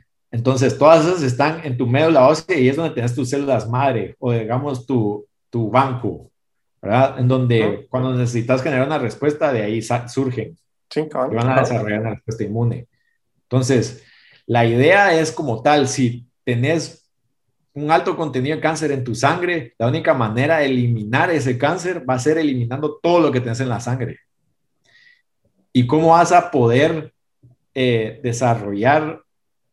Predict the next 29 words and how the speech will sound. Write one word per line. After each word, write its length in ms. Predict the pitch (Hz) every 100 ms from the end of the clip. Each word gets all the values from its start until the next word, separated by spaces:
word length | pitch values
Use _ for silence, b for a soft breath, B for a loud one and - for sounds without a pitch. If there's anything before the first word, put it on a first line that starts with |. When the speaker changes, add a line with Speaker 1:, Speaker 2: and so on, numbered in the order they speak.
| -
Speaker 1:
o 420 | 135 120 110 113 -
re-, 640 | 117 123 117 113 107 - -
replenish, 680 | 113 110 - 135 147 120 123
eh, 420 | 147 113 107 92
como 420 | - 117 107 104 -
reconstituir 800 | 123 135 123 131 123 113 139 131
todo 200 | 139 147
ese 140 | 139
sistema? 500 | 113 - 139 156 135
Es 100 | 139
con 300 | 156 139 127 _
un 120 | 131 127
trasplante 500 | 131 120 139 127 113
de 60 |
médula 320 | 120 135 120
ósea 280 | 120 127 131
de 60 | 107
alguien 320 | 113 110 101
más. 440 | 117 123 - _ _ _ _ _ _ _ _ _ _ _
Entonces, 400 | - 135 131 120 b b b _ -
vas 140 | 135
a 100 | 160
tomar 240 | 123 127
las 140 | 156 -
células 380 | 156 160 127 127
madre 300 | 143 160 147
de 60 |
alguien 300 | 131 143 135
más, 460 | 127 170 190 -